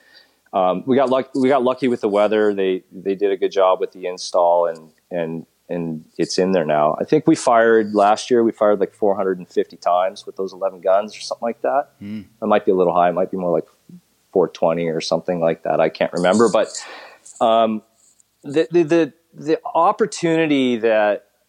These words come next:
Speaker 1: that racks give is, is, is pretty next level, um, because you just have that twenty-four seven capability to, to do control.
Speaker 2: Mm-hmm.
Speaker 1: And when you're, you know, you're,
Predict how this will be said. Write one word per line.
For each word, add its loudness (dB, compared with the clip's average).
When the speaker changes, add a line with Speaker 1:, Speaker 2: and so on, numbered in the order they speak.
Speaker 1:
that -2
racks 0
give 0
is, -8
is, -8
is -8
pretty 0
next -2
level, 0
um, 0
because 0
you 0
just 0
have 0
that 0
twenty-four 0
seven 0
capability 0
to, -2
to -6
do -2
control. -4
Speaker 2:
Mm-hmm. -20
Speaker 1:
And 2
when 2
you're, 2
you -2
know, 0
you're, 2